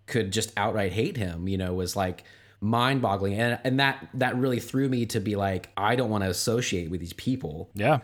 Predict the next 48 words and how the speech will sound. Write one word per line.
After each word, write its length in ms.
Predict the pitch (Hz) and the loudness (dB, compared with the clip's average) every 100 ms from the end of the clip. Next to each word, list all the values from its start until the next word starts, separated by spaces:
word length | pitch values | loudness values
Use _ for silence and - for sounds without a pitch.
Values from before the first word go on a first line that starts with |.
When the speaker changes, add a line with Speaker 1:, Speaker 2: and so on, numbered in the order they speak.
| - _ _ _ 113 | -6 _ _ _ 0
Speaker 1:
anymore 600 | 110 98 90 87 87 85 | 2 2 0 0 -2 -2
if 140 | 110 | -2
that's 260 | 110 101 - | 0 0 0
the 60 | 107 | 0
way 60 | |
it's 100 | 98 | 0
gonna 200 | 110 98 | 0 0
be." 220 | 104 104 | 2 0
And 160 | 110 113 | 2 2
I 80 | 113 | 2
feel 200 | - 131 | 2 0
the 80 | 110 | 2
same 300 | - 123 113 | 0 0 2
way, 140 | 113 | 2
like 140 | 104 98 | 2 -2
you 60 | |
said, 280 | - 113 98 | -2 0 0
like, 200 | 90 90 | -2 -2
you, 140 | 95 | -2
you 200 | 92 101 | 0 -2
feel 180 | 98 113 | -2 0
like 160 | 101 104 | 0 -2
you 60 | |
have 200 | 98 95 - | -2 -2 -2
to, 300 | 101 92 90 | -2 -2 -2
and, 240 | 95 98 - | -4 -4 -2
you 140 | 107 | 0
know, 100 | 92 | 0
apologize 680 | 90 - 110 120 104 87 90 | -2 0 0 0 0 0 -2
for 140 | - 92 | -4 -2
that, 260 | 90 90 | -2 -2
or, 80 | 92 | -2
like, 180 | 87 90 | -4 -6
be 100 | 98 | -4
like, 180 | 95 101 | -2 2
"Well, 120 | 110 | 4
Speaker 2:
Yeah. 40 | 113 | 6
Speaker 1:
I'm 80 | |
not 140 | 160 127 | 4 0
like 160 | 113 | 0
those 200 | 123 143 | 0 -2
people." 440 | - 101 90 90 - - - - - - | -2 -4 -2 -4 -6 -18 -20 -20 -20 -6
And 100 | 104 | -2
that's 160 | 110 - | 0 0
such 160 | 135 | 0
a 80 | 117 | 0
weird, 460 | 107 113 113 110 110 - | 0 0 0 -2 -8 -12
I, 100 | - | -6